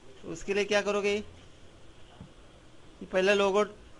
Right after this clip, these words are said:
import करके लो, मालूम है ना किधर से import करने का है। अभी same वैसे ही logo बनाने का, तो क्या करोगे? ये सिर्फ circle बनाने का दो, ये ले इधर से ellipse,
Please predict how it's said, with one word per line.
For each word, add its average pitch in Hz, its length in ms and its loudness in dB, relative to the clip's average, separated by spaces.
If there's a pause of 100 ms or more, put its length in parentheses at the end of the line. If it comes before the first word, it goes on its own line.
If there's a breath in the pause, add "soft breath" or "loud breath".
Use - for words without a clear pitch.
(920)
import 190 320 2
करके 196 240 4
लो, 180 140 4 (840)
मालूम 170 200 0
है 247 60 2
ना 233 60 0
किधर 208 160 0
से 202 120 0
import 190 260 -2
करने 190 240 0
का 175 60 4
है। 147 120 0 (880)
अभी 180 180 -4
same 214 280 2
वैसे 202 200 2
ही 214 80 4
logo 214 200 4
बनाने 202 220 4
का, 190 80 2
तो 185 100 -2
क्या 208 160 0
करोगे? 208 320 2 (1160)
ये 185 100 -6
सिर्फ 220 200 -8
circle 214 320 4
बनाने 196 260 4
का 170 80 4
दो, 139 200 -2 (1160)
ये 151 80 -8
ले 214 140 4
इधर 214 160 2
से 208 160 4
ellipse, 202 340 2